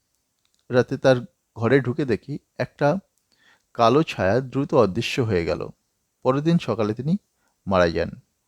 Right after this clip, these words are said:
করণীয় এবং সতর্ক-, সতর্কতা। মন স্থির রাখুন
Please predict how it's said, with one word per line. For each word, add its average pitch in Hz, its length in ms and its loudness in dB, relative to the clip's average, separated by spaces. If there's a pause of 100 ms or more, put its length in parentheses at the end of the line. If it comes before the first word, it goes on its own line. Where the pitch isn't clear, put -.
(1120)
করণীয় 120 400 4
এবং 143 160 2
সতর্ক-, - 560 -10
সতর্কতা। 95 580 -6 (1700)
মন 147 280 4
স্থির 143 340 0
রাখুন 139 340 0